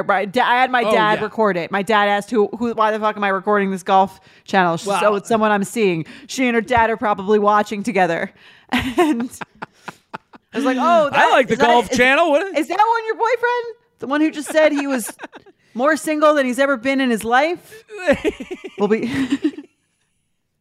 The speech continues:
Speaker 2: Yeah, I mean, I, the idea of, like, "Dad, tape my friends with benefits" is fraught with problems too, though.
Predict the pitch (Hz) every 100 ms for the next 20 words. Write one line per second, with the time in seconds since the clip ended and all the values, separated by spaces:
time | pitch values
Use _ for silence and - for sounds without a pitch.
0 | _ - 226 208 196 165 214 247 370 339
1 | 277 262 285 285 277 - 254 320 320 269
2 | 240 269 _ 254 311 247 233 233 190 285
3 | 269 254 226 202 165 190 185 202 147 -
4 | 240 320 285 247 - 269 311 247 214 -
5 | 262 269 214 196 113 180 208 220 139 170
6 | 165 - - _ _ _ _ _ _ 180
7 | 143 120 - _ _ - 214 208 214 -
8 | 202 190 - - 196 196 196 190 185 175
9 | 123 _ - 277 214 135